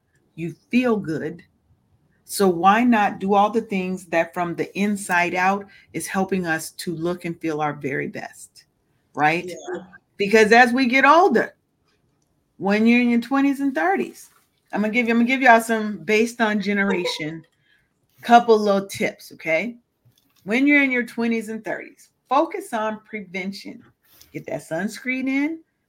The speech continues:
Speaker 1: Make sure you're getting your antioxidants in the products you use, as well as in the food that you're putting in your body. And get a consistent skincare routine. Doesn't have to be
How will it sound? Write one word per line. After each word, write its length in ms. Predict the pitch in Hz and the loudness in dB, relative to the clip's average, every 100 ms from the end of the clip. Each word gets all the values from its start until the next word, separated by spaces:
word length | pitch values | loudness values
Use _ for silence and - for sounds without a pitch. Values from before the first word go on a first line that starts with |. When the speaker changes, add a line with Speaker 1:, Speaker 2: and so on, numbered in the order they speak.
| _ | _
Speaker 1:
Make 280 | 151 160 196 | -10 -8 -8
sure 360 | - 240 254 247 | -10 -6 -4 -4
you're 260 | 208 208 | -6 -10
getting 400 | 202 214 214 214 | -8 -10 -10 -8
your 160 | 202 - | -8 -8
antioxidants 1040 | 185 196 196 175 170 165 - - - - | -6 -8 -8 -6 -4 -4 -8 -20 -18 -16
in 120 | - 156 | -12 -12
the 80 | - | -8
products 480 | - 247 277 269 | 2 2 2 -2
you 80 | 247 | -6
use, 280 | 240 247 240 | -6 -6 -8
as 260 | - 196 196 | -6 -8 -4
well 260 | 208 214 | -4 -2
as 160 | 202 196 | -4 -6
in 300 | 170 180 190 - - - | -8 -10 -12 -18 -18 -16
the 80 | |
food 280 | - 175 180 | -6 -2 -2
that 160 | 175 170 | -4 -8
you're 80 | 147 | -12
putting 280 | - 165 160 | -12 -10 -10
in 100 | 151 | -8
your 100 | 147 | -10
body. 400 | 143 143 139 - - - _ | -10 -12 -14 -18 -20 -20 _
And 380 | 226 247 254 240 160 | -2 0 0 -6 -6
get 180 | 170 170 | -4 -4
a 60 | |
consistent 640 | 180 214 208 165 160 208 214 | -4 -8 -6 -8 -6 -10 -8
skincare 480 | 302 339 - 185 | -6 -6 -2 -2
routine. 440 | 165 165 170 139 - _ _ - | -2 -6 -6 -8 -8 _ _ -4
Doesn't 380 | 160 170 269 254 | -2 0 -2 -2
have 320 | 190 185 - | -4 -6 -10
to 80 | 226 | -10
be 320 | 202 208 | -6 -6